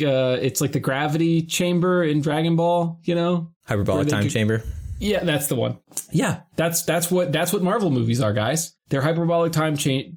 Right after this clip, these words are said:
Speaker 1: time that make you more powerful by escaping into them. Oof.
Speaker 2: <laughs> Well, on the bright side, at least it gave us this great conversation.
Speaker 1: Yeah, no, I mean, honestly, it was, uh, much like Game of Thrones,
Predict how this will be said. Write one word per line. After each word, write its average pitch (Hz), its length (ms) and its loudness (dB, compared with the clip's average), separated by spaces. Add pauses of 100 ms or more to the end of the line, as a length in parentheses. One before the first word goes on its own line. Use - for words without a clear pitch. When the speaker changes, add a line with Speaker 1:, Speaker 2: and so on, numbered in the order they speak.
(180)
Speaker 1:
time 147 300 0
that 135 120 2
make 135 220 0
you 143 80 4
more 147 240 2
powerful 147 680 -2
by 117 220 0
escaping 117 520 0
into 123 160 0
them. - 240 -8 (500)
Oof. 143 360 0 (340)
Speaker 2:
<laughs> - 680 0 (800)
Well, 135 420 -2 (100)
on 170 80 -2
the 196 80 2
bright 190 220 0
side, 139 180 0
at 139 80 0
least 147 320 0
it - 280 -2
gave 120 180 0
us 123 140 0
this 120 180 0
great 120 220 0
conversation. 120 720 -2 (240)
Speaker 1:
Yeah, 330 300 2
no, 262 160 2
I 190 100 0
mean, 214 160 0
honestly, 208 800 0
it 175 160 2
was, 151 720 0 (120)
uh, 123 480 0
much 226 360 0
like 214 160 0
Game 185 240 2
of 147 80 -2
Thrones, 147 440 0